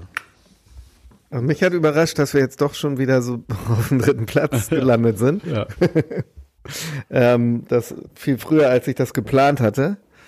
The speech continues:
Speaker 1: Und, ähm, ja, mich hat überrascht, dass, äh, äh,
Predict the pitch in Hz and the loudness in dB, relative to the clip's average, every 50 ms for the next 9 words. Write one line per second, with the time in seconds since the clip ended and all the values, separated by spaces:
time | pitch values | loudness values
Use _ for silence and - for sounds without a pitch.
0 | - - - - _ _ _ - - 123 123 120 120 120 113 - 123 117 113 113 | -20 -20 -20 -20 _ _ _ -10 -4 -2 0 0 0 0 -2 0 2 2 2 2
1 | 117 113 113 113 110 120 - - _ _ _ _ - 127 123 113 117 117 - 143 | 2 0 -2 -2 -4 -6 -10 -16 _ _ _ _ -2 0 0 0 0 0 0 0
2 | 139 135 131 131 127 117 127 131 127 - - 131 127 - - 139 135 131 131 127 | 0 2 2 2 2 4 2 2 2 0 0 -2 -2 -2 -4 -2 0 2 2 2
3 | 123 - - 127 127 127 123 - 87 | 2 0 0 2 2 2 2 0 -2